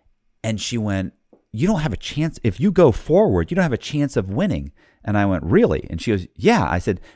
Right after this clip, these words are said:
"Then why are you here?" And she goes, "What do you mean?" I said, "Well, why, why are you here?" I said, "If the government so, could so easily crush me, why haven't they crushed me? You're here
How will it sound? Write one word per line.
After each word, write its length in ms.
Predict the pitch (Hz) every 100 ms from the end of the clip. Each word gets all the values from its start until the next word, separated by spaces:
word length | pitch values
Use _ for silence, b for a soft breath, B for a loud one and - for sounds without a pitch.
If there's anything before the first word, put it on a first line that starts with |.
| b
"Then 240 | 131 120
why 240 | 101 170 202
are 80 | 170
you 240 | 143 135
here?" 540 | - - 202 - - _ _ _ _ _ _ _ _ _ _ _ _ _ _ _ _ _ _ _ _ -
And 100 | 95
she 80 |
goes, 120 | 113 110
"What 120 | 131
do 60 |
you 60 | 127
mean?" 160 | 175 120
I 40 |
said, 160 | 107 107
"Well, 140 | 139
why, 240 | 147 180 -
why 360 | 110 151 196
are 80 | 226
you 220 | 190 160
here?" 520 | 135 - 247 233 80 - b b b
I 80 | 127
said, 240 | 156 127 B B
"If 160 | 156 -
the 80 | 135
government 560 | 175 214 240 220 -
so, 140 | - - -
could 220 | 165 -
so 300 | - 135 123 -
easily 520 | 196 214 - 190 170
crush 560 | - - 180 190 -
me, 240 | 98 82 98 b
why 340 | 135 127 160 202
haven't 420 | 160 170 165 151
they 140 | 156
crushed 540 | 151 - 294 285 - -
me? 200 | - - _ _ _ _ _ _ _ _ _ _ _ _ _ -
You're 340 | 123 190 233
here 680 | - - 269 254 92 139